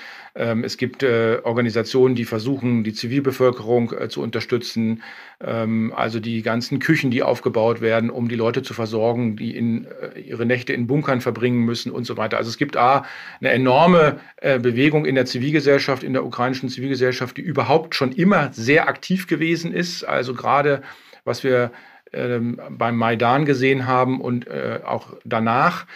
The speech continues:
Ähm, also die Organisationsfähigkeit der ukrainischen Zivilgesellschaft würde ich eben nicht unterschätzen. Aber die ist im Moment sehr stark auf diese Verteidigungsperspektive, äh, orientiert, ähm, und nicht so sehr darauf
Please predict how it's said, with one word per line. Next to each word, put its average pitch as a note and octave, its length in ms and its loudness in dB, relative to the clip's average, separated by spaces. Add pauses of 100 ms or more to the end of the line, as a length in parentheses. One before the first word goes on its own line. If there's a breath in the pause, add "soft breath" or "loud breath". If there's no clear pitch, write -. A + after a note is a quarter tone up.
(360 loud breath)
Ähm, B2 400 0
also A#2+ 200 -2
die A#2+ 120 -6
Organisationsfähigkeit B2+ 1160 2
der C3 80 -2
ukrainischen A#2+ 400 -2 (260)
Zivilgesellschaft B2+ 640 0
würde A#2 160 -2
ich - 140 -10
eben A#2 200 -2
nicht B2+ 220 0
unterschätzen. C#3 800 0 (340 loud breath)
Aber B2+ 220 2
die E3 120 0
ist F3 140 0
im D#3 60 4
Moment C#3+ 320 4
sehr C#3 340 4
stark C#3+ 340 2
auf C3+ 140 0
diese B2 200 -4
Verteidigungsperspektive, A#2+ 1500 -2 (560 loud breath)
äh, A2 300 -2
orientiert, A#2+ 840 0 (420 loud breath)
ähm, B2+ 380 0
und B2+ 160 -2
nicht C#3+ 220 0
so D3 100 0
sehr C3 260 4
darauf B2+ 800 4